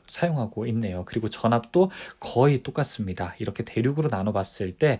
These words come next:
오세아니아가 거의 전압과 주파수가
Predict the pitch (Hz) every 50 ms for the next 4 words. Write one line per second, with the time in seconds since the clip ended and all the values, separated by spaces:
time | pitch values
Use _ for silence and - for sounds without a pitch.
0 | - - - - - - - 117 113 123 123 - - - 160 151 143 139 131 127
1 | 123 117 107 104 98 - 123 131 127 110 92 - - - - 107 110 117 120 123
2 | 117 - - - 104 104 107 - - - - 101 110 135 156 160 160 - - -
3 | - - - 101 - - - 131 127 123